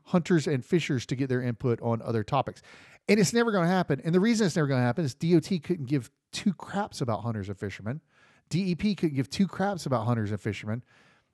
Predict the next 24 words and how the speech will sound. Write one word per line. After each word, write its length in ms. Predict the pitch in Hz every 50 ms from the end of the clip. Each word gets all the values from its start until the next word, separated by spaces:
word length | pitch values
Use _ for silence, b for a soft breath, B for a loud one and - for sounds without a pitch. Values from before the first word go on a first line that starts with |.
| b b _ _ _ _
But 220 | 120 107 170 180 -
F 160 | 175 196 185 -
W 260 | - 190 165 165 151
C, 540 | - - - 220 233 202 165 151 160 165 b b b b b b b b _
maybe 400 | 120 117 139 170 226 254 294 277
correctly, 580 | - - - 185 175 196 220 - - 214 202 175
fairly, 640 | - - _ - 180 196 226 226 202 170 139 135 127
is 100 | 117 -
treating 340 | - - 180 165 156 147 151
everyone 300 | 156 147 147 143 143 131
as 60 | 120
the 60 | 120
same 300 | - - 151 131 120 117
stakeholder, 640 | - - 220 226 220 - - 143 127 120 117 117 110 b b b b b b b b b b _ _ _ _ _
but 120 | - 175 165
it's 200 | 180 165 - -
the 200 | - 180 170 - -
only 480 | - 165 190 220 240 233 220 196 180 143
agency 680 | 156 151 143 127 131 123 - - 127 117 123 147 151 - _ _ _ _ _ _ _ _ _ _ -
that 220 | 120 165 165 147
has 380 | 104 95 170 170 165 147 123 - -
any 320 | 175 185 185 180 170 -
oversight 760 | - 160 160 185 170 175 170 143 - - 165 143 139 135 139 -
or 380 | 175 143 139 131 127 131 127